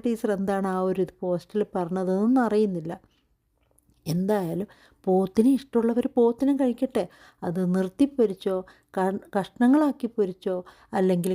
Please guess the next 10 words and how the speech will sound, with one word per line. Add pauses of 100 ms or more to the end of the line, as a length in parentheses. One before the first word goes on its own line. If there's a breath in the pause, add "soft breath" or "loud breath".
കിടത്തി
പൊരിച്ചോ (220)
എങ്ങനെ (100)
ചെയ്താലും (100)
എന്തിനാണ് (120)
ഈ (120)
ഒരു
കാര്യം
എടുത്തിട്ടതെന്നറിയില്ല. (440 loud breath)
അത്